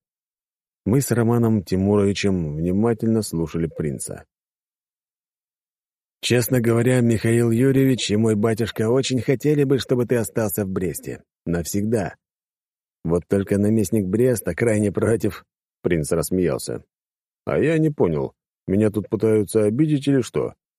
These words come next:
«В общем, неделя. Мы хотим, чтобы ваша клиника работала неделю». «Значит, неделю будете воевать?» «Почти. Зачищать всех тех,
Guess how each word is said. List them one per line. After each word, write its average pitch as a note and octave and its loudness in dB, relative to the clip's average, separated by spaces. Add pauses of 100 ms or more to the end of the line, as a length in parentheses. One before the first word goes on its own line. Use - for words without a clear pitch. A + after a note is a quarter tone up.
(1040)
«В E2 -2
общем, B2 2
неделя. B2+ 0 (480)
Мы A#2 2
хотим, B2+ 0
чтобы A2 -2
ваша A2 -2
клиника B2 0
работала G#2+ 2
неделю». G2+ -2 (1080)
«Значит, G#2+ -2
неделю A#2+ 2
будете C3 0
воевать?» D#2+ -2 (440)
«Почти. G2 -2 (420)
Зачищать G#2 0
всех G#2 -2
тех, A#2 -2